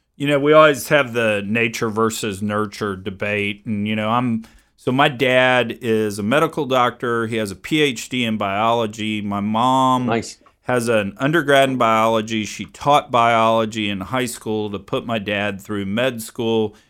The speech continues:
Speaker 1: She went back to school and got a master's degree in genetics. So in the Yates family, it was
Speaker 2: You guys are
Speaker 1: always
Speaker 2: smart.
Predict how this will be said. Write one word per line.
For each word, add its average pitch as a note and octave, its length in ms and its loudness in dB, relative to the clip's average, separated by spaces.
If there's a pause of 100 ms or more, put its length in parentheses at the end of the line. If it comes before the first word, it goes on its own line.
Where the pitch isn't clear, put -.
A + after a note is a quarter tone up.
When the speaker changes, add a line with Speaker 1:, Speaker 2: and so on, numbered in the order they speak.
Speaker 1:
She - 180 -14
went C3+ 140 0
back C3 200 0
to A2+ 60 -8
school A#2+ 340 -4
and A2+ 80 -2
got G#2 140 0
a G2 40 -2
master's G#2 640 -4
degree G2+ 340 -6
in F#2 140 -8
genetics. F#2 580 -8
So A#2 140 -6
in A2+ 100 0
the A2 80 0
Yates D3+ 400 -2
family, A2 560 -2 (400)
it B2+ 80 -2
was B2 160 -2
Speaker 2:
You C3+ 60 2
guys B2+ 60 8
are - 40 8
Speaker 1:
always D3 180 8
Speaker 2:
smart. B2+ 360 4